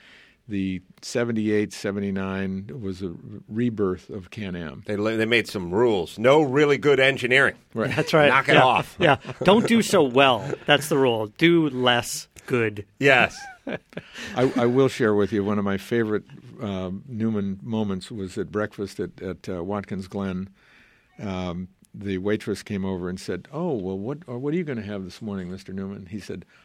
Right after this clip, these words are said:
Speaker 1: "I'll have love, money, and power, and not necessarily in that order." <laughs>
Speaker 2: Wow.
Speaker 1: That was great.
Speaker 3: Wow. Somebody woke up on the right side of
Speaker 1: Yeah.
Speaker 3: the bed.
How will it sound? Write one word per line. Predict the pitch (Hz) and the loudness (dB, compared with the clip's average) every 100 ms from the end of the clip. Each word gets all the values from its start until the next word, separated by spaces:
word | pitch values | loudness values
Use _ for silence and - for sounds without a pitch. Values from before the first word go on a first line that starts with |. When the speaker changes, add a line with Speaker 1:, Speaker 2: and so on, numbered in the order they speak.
| _ | _
Speaker 1:
"I'll | 92 | -10
have | 92 90 | -8 -8
love, | 95 107 113 107 | -4 -4 -4 -6
money, | 104 104 101 | -6 -4 -4
and | 98 87 | -4 -6
power, | 95 92 87 | -6 -6 -6
and | 82 87 | -8 -10
not | 90 | -10
necessarily | 95 92 - - 101 92 90 | -10 -12 -12 -8 -6 -6 -8
in | 87 | -8
that | 90 90 | -8 -8
order." | 87 87 - - | -6 -6 -8 -2
<laughs> | 190 - 170 - 202 - 214 - - - - | -2 0 -4 -2 -6 -4 -8 -8 -14 -12 -10
Speaker 2:
Wow. | - 82 285 294 240 - - 220 - - - - - - | -10 -6 -4 -2 0 -2 -4 -8 -10 -12 -12 -14 -12 -4
Speaker 1:
That | 110 | -2
was | 98 | -2
great. | 113 104 90 | -2 -2 2
Speaker 3:
Wow. | 117 151 110 95 180 | 4 4 2 -4 -2
Somebody | 175 180 180 | 2 6 6
woke | 143 131 | 6 4
up | 147 | 2
on | 147 | 4
the | 131 | 2
right | 123 123 131 | 4 4 2
side | - 127 | 0 0
of | 110 | 2
Speaker 1:
Yeah. | |
Speaker 3:
the | |
bed. | 113 117 123 | 2 2 2